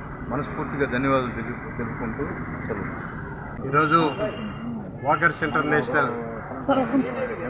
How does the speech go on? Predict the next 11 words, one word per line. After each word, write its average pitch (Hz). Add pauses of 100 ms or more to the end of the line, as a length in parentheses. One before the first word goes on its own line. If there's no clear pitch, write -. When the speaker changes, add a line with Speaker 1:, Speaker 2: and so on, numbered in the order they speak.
(220)
Speaker 2:
టూ 156
నాట్ 170
త్రీ 151 (1400)
ఈ 135
యొక్క 147 (320)
మూడు 160
జిల్లాల 160
పరిధిలోని 135 (600)
అటు - (540)
నెల్లూరు, 160 (880)
ప్రకాశం, 151